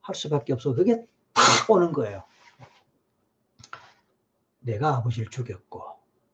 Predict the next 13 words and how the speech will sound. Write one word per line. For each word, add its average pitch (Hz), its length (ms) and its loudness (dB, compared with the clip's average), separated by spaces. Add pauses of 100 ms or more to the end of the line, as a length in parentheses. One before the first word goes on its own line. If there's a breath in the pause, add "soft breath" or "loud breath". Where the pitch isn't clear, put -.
(920)
그, 175 460 4 (100)
그게 208 180 8
이제 190 120 10
까르마예요. 165 520 8
그, 226 260 6
그게 220 260 6
업보라는 208 540 8
거예요. 139 320 0 (420)
그 151 160 4
업보를 156 300 0
이번 147 220 0
생에서 175 320 -2
내가 156 380 -4